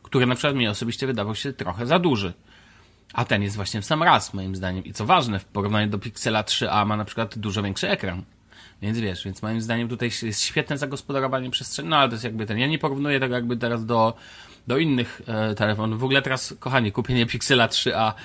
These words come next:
no to już naprawdę jak macie napięty budżet, bo tam też dostaniecie, e, bardzo, bardzo dobrą, że tak powiem, dobry aparat, ale to jednak nie ma, no chyba że chcecie białą wersję z jakichś przyczyn.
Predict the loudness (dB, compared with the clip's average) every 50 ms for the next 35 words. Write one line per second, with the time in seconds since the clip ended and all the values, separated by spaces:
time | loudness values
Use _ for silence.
0 | -16 -16 -16 -18 -18 -20 -20 -20 -20 -20 _ 0 4 6 8 8 8 6 2 -4
1 | -12 _ -2 4 6 6 6 8 8 6 8 10 8 8 8 6 4 4 0 2
2 | 0 0 2 2 2 2 2 0 0 0 0 0 0 -2 -2 -2 -2 -2 -2 -2
3 | -2 -2 -2 -2 -2 -4 -2 0 0 0 0 -2 -4 -4 -2 -2 0 0 -2 -2
4 | -4 -6 -6 -6 -6 -4 -6 -6 -6 -6 -6 -6 -6 -6 -6 -4 -2 0 2 2
5 | 2 0 0 0 2 2 2 2 0 -2 -6 -10 _ -20 -20 -20 -20 -20 -20 _
6 | -12 -12 -8 0 4 6 6 6 4 2 2 2 2 2 2 2 0 -2 -4 -4
7 | -4 -4 -4 -4 -2 -2 -2 -2 -2 -2 0 2 0 2 4 6 6 6 6 4
8 | 2 0 -2 -2 -2 -2 0 0 0 2 2 2 0 0 0 -2 0 0 0 -2
9 | -4 -4 -4 -4 0 2 2 2 2 2 0 0 -2 0 4 6 8 8 8 8
10 | 6 4 2 2 0 0 -2 -2 -2 -6 -10 -10 -6 -8 -6 -6 -6 -8 -8